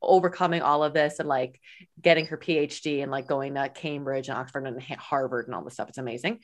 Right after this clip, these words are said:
So much of her dealing with her siblings, 'cause, like, the father has, like, mental illness or whatever. And, like, just the way that, like, they were homeschooled but weren't.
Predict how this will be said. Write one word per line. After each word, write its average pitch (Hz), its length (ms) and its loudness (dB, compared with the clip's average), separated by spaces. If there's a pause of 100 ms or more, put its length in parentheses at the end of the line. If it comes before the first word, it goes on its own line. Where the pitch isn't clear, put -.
(100)
So 208 340 4
much 202 260 0
of 175 280 4
her 156 720 2
dealing 175 320 6
with 170 180 2
her 170 120 4
siblings, 185 760 2
'cause, 175 140 -2
like, 147 160 2
the 151 60 -4
father 160 420 4
has, 160 220 2
like, 151 80 -2
mental 156 340 -2
illness 151 460 -2
or 156 80 -2
whatever. 147 500 2
And, 147 220 0
like, 135 220 -2
just 170 220 -4
the 180 100 2
way 160 240 4
that, 165 180 0
like, 135 160 -2
they 135 160 2
were 127 380 -2 (300)
homeschooled 175 640 4
but 127 220 4
weren't. 147 500 0